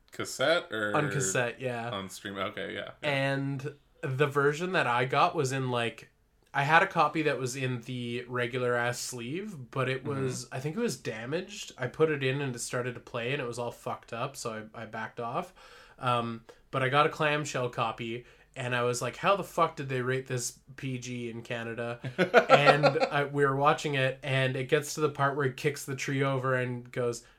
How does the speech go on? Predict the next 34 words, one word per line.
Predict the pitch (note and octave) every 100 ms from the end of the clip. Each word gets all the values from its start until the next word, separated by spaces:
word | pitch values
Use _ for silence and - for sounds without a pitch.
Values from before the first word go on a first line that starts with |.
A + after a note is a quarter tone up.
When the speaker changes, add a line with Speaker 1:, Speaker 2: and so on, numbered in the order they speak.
| -
Speaker 2:
"Nice | B3+ C4 A3 -
Speaker 1:
Nice |
Speaker 2:
fucking | G3+ F#3+ B3 A#3+
Speaker 1:
fucking |
Speaker 2:
model!" | - - C#4+ G3
Speaker 1:
model. | C#3 G3+
Speaker 2:
Honk, | - G#3+ G#3+ A3
Speaker 1:
Yeah. | B3
Speaker 2:
honk, | A3+ A3+ A3
and | C3+ B2+
grabs | C3+ C3 B2
his | A2+ G2+ _
junk. | - C#3+ C3 B2 - - - - _ -
They | C#3
just | E3 F#3+ -
cut | - E3+ E3+
that | C#3+ C3+
out. | C#3+ - - _ _ _ _ _ - - - - - - _ _ _
Speaker 1:
What? | - B2+ D3+ G#3+ C4+ -
Oh | E3
my | A3 A#3+
God. | F3 -
Okay, | F3+ G3 E3+
that | A2 C3+ F#3+ F3
makes | D3+ D3+ C3+
sense, | - - D#3 A#2 -
because | - A#2+ C3 B2 A#2
there's | A#2+ G#2+
a | G#2
lot | G2 A2 E3
of | F3+
people | A3 -
I | C#3+ A2+
know | G#2+ G2 G2 G2